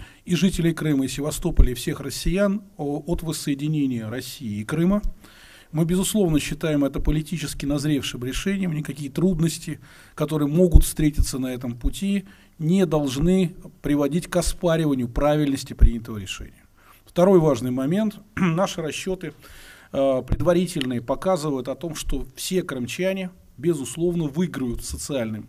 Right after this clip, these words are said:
смысле от присоединения к Российской Федерации. Социальные системы Украины и России настолько ушли далеко друг от друга, что потребуется серьезная, кропотливая работа для того, чтобы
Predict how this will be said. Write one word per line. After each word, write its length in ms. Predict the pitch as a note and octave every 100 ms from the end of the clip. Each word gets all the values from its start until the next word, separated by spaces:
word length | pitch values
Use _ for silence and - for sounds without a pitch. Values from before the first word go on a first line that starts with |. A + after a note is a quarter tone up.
| -
смысле 440 | - D3+ F#3 F#3 F3
от 220 | D3+ D3+
присоединения 560 | C#3+ C3 A#2+ B2 C#3+
к 80 | C#3
Российской 360 | A2 G#2 A#2 A2+
Федерации. 500 | A2 G#2 F#2 - - _ _
Социальные 540 | - D#3 G3+ G#3 F#3+
системы 480 | E3+ F3+ - G3 E3
Украины 480 | C3 E3 D#3+ D#3 C3+
и 40 | B2
России 400 | C#3 - - A#2
настолько 680 | B2 - - C#3+ A2+ G#2 G2 - -
ушли 500 | - - D3 G#2 - A#2
далеко 400 | B2+ D#3 D3 A#2+
друг 220 | B2 A#2+
от 120 | C#3+
друга, 440 | D#3 A3 D#3+ B2 - - - - -
что 380 | - - E3 D#3
потребуется 640 | D#3 D#3 G3 G3 F#3+ F3+
серьезная, 600 | D#3 E3+ F3+ F3+ C3 A#2+
кропотливая 720 | A2+ C3+ - D3+ D3+ B2 A2 A2+
работа 400 | B2+ E3+ G#3 A#2+
для 160 | A#2+
того, 260 | A#2 C3 E3
чтобы 540 | - D3 C3 C3 B2+